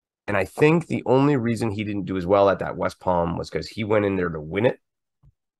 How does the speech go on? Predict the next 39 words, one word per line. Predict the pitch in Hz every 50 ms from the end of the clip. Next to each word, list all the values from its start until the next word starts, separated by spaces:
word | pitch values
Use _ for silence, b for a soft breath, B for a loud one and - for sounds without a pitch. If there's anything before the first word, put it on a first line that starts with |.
| _ _ _ _ _ _
one | - - 92 95 98
hundred | 101 104 98 90
percent, | - 92 87 - - 101 117 135 131 - - _ -
and | 92 87 85
he | 87 85
went | 82 82 80
out | 76 -
so | - - - 107 104 104
hard | 95 98 92 90 87 87
that | - -
he | 82 82
maybe | 85 87 87 87
blew | 78 80 85 85
up | 80 80
a | 78
bit. | 85 80 -
And | - 85
I | 85
think | - 95 85
he'll | - - 85
be | 82 87
more | 85 85 87 87 82
calculated | - - 78 82 - 76 76 73 67
this | 69 -
time | - 82 76
'cause | 76 - 78 85
now | 95 92 98
he's | 92 98 98 87 -
found | - 90 87 87
his | 85 82 76
limit | 85 90 95 98 92 - _ _ _ _ _ _ _ _ _ -
and | 87 85
he | 82
knows | 82 85 85 85 82
how | 82 78
to | 80
rein | 78 78 78 78 73
it | 73 71
in. | 73